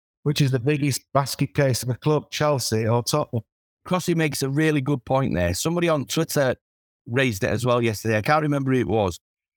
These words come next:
Speaker 2: but they basically said that football fans have complained for years that they're, they've been turned into consumers, and now they're kind of getting money back on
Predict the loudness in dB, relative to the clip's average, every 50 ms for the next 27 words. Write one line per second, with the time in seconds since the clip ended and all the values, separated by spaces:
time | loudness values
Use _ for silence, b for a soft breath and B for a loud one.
0 | _ _ _ _ _ _ _ _ _ _ _ -4 -2 -2 0 0 0 0 0 0
1 | -2 -2 -2 -2 -2 -4 -2 0 0 0 0 0 -2 0 0 0 0 0 -2 -6
2 | -12 _ _ _ 0 0 0 0 0 -4 -4 -4 -2 0 0 0 0 -2 -2 -2
3 | 0 0 0 0 -2 -2 0 -2 -2 0 0 0 0 0 0 0 -2 -2 0 0
4 | 2 2 2 2 2 0 0 -2 -2 -6 -8 _ _ _ _ _ _ _ _ _
5 | _ -6 -4 -2 0 2 2 0 0 -4 _ _ -2 -2 -2 -2 -2 0 0 0
6 | 0 0 0 0 0 2 0 0 0 -2 -2 -2 -2 -2 0 0 0 0 0 2
7 | 2 0 0 -2 -4 -10 _ _ _ _ _ _ _ _ _ _ _ _ _ -4
8 | 0 0 2 2 2 0 0 0 -2 -4 -6 -10 _ _ _ _ _ -6 -2 0
9 | 0 0 0 0 -2 -4 -6 -6 -4 -4 -2 0 0 0 0 2 2 0 0 -2
10 | -4 -8 _ _ _ _ _ -2 0 0 2 2 2 2 0 0 0 0 0 0
11 | 0 -2 -6 -14 -20 -12 _ -2 0 2 2 2 0